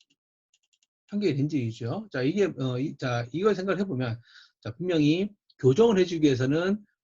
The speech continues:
구면 굴절력과 원주 굴절력을, 어, 처방을 해주는데 실제로 사용하는 건 한 개의 렌즈라는 것이죠. 즉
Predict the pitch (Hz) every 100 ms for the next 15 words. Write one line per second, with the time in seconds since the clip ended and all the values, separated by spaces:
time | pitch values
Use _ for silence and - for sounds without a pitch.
0 | _ 131 160 202 165 135 127 143 120 104
1 | - 139 143 123 170 196 143 131 127 120
2 | 120 175 180 - 117 113 - 180 156 139
3 | 147 110 104 117 180 - _ - 254 240
4 | 226 196 214 175 131 147 - 233 233 233
5 | 139 117 127 127 127 104 101 -